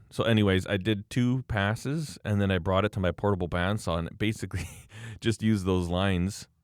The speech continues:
that I started as a guide. I didn't go right to the edge, just did two passes. That way, like, ninety-five percent of the material was gone, and that way I could do heavier passes going back and forth. And I had, after I cut it,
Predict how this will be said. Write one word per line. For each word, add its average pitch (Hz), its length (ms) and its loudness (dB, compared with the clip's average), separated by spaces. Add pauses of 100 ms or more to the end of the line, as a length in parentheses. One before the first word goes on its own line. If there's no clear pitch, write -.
(320)
that 87 120 -2
I 82 40 2
started 98 440 2
as 87 120 2
a 85 60 -4
guide. 87 520 0 (320)
I 92 60 -2
didn't 117 160 4
go 95 80 4
right 85 240 2
to 165 220 -2
the 107 180 0
edge, 80 400 -6 (460)
just 104 160 -4
did 92 160 -4
two 120 140 0
passes. 107 420 0
That 101 220 0
way, 87 240 2
like, 80 400 -2 (120)
ninety-five 95 720 0
percent 95 240 -2
of 90 40 -2
the 82 40 -2
material 98 420 0
was 82 140 -2
gone, 87 380 0
and 85 100 -2
that 82 140 -2
way 87 100 2
I 82 40 -2
could 80 160 -6
do 85 120 -2
heavier 82 300 -2
passes 90 400 -4
going 82 180 -2
back 82 240 -2
and 82 120 -8
forth. 90 280 0
And 85 100 -2
I 80 40 -2
had, 87 220 -6 (360)
after 98 220 2
I 92 60 2
cut 110 300 2
it, 87 120 -2